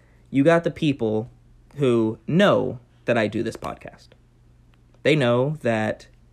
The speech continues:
it is my project, it is my brainchild. They know that it is my outlet to express my feelings. They, they know that this is important to me, and they don't even take the time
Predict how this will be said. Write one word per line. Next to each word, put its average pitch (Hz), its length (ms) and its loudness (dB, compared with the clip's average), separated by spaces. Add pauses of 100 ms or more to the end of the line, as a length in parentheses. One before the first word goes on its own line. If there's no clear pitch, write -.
(420)
it 120 140 0
is 113 220 0
my 113 140 -2
project, 110 500 -2
it 104 100 -4
is 104 140 -4
my 110 160 -2
brainchild. 110 640 -4 (600)
They 120 260 2
know 117 380 4
that 117 180 2
it 113 140 4
is 113 260 2
my 110 260 -2
outlet 117 460 -2
to 113 180 -2
express - 920 -6 (460)
my 113 280 -2
feelings. 117 720 -4 (1000)
They, 117 1000 2
they 120 200 2
know 131 280 4
that 131 180 -2
this 127 200 0
is 113 120 -4
important 127 460 -2
to 110 140 -4
me, 117 240 -4 (1200)
and 107 160 -6
they 131 180 4
don't 151 200 0
even 143 280 -2
take 123 280 -4
the 131 60 -6
time 120 560 -6